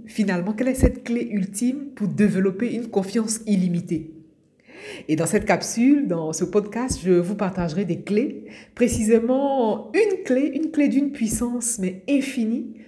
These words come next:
pour vous soutenir dans votre démarche, vous, porteurs de projets éveillés et intuitifs. Bienvenue, bienvenue à vous sur ce, ce que j'ai appelé un échange de cœur à cœur. Ici, euh,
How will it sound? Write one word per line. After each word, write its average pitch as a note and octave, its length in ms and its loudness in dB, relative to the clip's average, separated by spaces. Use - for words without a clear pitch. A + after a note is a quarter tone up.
pour G3+ 100 -2
vous A3+ 100 0
soutenir G3+ 460 2
dans F3 120 2
votre F3+ 160 2
démarche, E3+ 500 -4
vous, F3+ 340 0
porteurs G3+ 360 0
de F#3+ 80 2
projets F3+ 560 0
éveillés F#3 760 0
et F#3+ 240 -2
intuitifs. D3+ 440 -6
Bienvenue, G#3 640 2
bienvenue G#3+ 720 2
à F3 160 -2
vous A3 320 0
sur A3+ 320 -2
ce, E3+ 420 2
ce F#3 140 -2
que C#4+ 160 4
j'ai A#3 100 2
appelé A3 640 2
un A#3+ 280 2
échange A3 460 2
de F3 80 -4
cœur F#3 200 0
à D#3 80 -2
cœur. C3+ 340 -4
Ici, G#3 540 0
euh, D#3+ 500 4